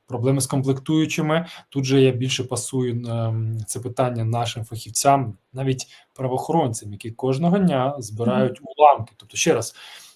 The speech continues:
Speaker 1: все те, що за ніч було збито, зранку наші, е, правоохоронці збирають ручками, лапками, збирають все, бо там можуть бути не розірвавшися боєприпаси, там можуть бути якісь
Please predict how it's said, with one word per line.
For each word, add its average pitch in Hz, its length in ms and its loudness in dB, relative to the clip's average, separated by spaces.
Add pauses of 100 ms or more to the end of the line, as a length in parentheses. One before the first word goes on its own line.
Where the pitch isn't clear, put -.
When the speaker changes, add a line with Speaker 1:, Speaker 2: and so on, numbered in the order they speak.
(180)
Speaker 1:
все - 300 4
те, 175 180 4
що 139 180 0
за 147 240 2
ніч 123 180 0
було 117 300 -4
збито, 117 600 -2
зранку 120 520 -2
наші, 120 520 -4
е, 107 720 -6
правоохоронці 131 640 -2
збирають 113 840 0 (320)
ручками, 123 500 -4
лапками, 135 480 -2
збирають 120 440 -2
все, 160 360 0 (400)
бо 117 180 -4
там 135 220 4
можуть 120 260 -2
бути 113 260 -4
не 113 180 0
розірвавшися 123 680 0
боєприпаси, 139 680 0
там 107 160 -8
можуть 110 220 -4
бути 110 260 -8
якісь 107 380 -8